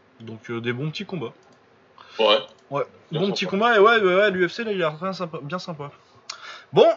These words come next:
Speaker 1: et bah voilà, c'est tout pour cette semaine. Euh, et ben, on vous dit à la semaine prochaine. Vous pouvez nous retrouver sur Twitter, euh, Baba, at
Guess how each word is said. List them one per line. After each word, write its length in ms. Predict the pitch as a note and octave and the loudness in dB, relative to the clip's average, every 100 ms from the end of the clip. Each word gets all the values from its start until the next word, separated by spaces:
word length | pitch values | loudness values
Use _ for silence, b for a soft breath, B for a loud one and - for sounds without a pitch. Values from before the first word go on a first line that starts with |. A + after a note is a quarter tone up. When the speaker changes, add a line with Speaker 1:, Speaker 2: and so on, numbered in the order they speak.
| - | 4
Speaker 1:
et 320 | G3 G3 F#3+ | 6 6 6
bah 140 | F3 F3 | 4 2
voilà, 300 | D#3+ D3+ G#3+ | 2 2 0
c'est 160 | F#3 | -6
tout 160 | E3 F3+ | -10 -12
pour 160 | E3+ | -12
cette 140 | - D3+ | -12 -12
semaine. 400 | - C#3+ F#3 G3 | -10 -8 -8 -10
Euh, 1000 | D#3+ D3+ D3 C#3+ C#3 C#3 C3 B2+ A#2+ B2 | -12 -10 -10 -10 -10 -10 -8 -8 -6 -8
et 40 | |
ben, 160 | A#2+ B2 | -8 -10
on 260 | A#2+ A#2 | -10 -10
vous 140 | A2+ A2+ | -14 -14
dit 160 | A2+ | -10
à 20 | A#2 | -10
la 80 | |
semaine 220 | A#2 A#2 A2+ | -10 -12 -18
prochaine. 580 | - G#2 A2+ C3 E3+ | -18 -14 -12 -12 -14
Vous 840 | F#3 F#3+ F#3 _ _ _ _ _ - | -16 -18 -20 _ _ _ _ _ -18
pouvez 180 | C3+ C3+ | -12 -10
nous 120 | C3 | -12
retrouver 340 | - B2+ B2 | -16 -14 -12
sur 180 | A#2 B2+ | -12 -16
Twitter, 440 | - C3 - B2+ B2 F2 - _ _ - | -18 -20 -12 -10 -10 -12 -20 _ _ -12
euh, 720 | A#2 A2 G#2+ G#2+ G#2+ G#2 G#2 | -8 -6 -6 -6 -6 -6 -6
Baba, 460 | G2+ B2+ B2+ B2+ - - | -6 -4 -2 -2 -4 -4
at 220 | D3+ | -4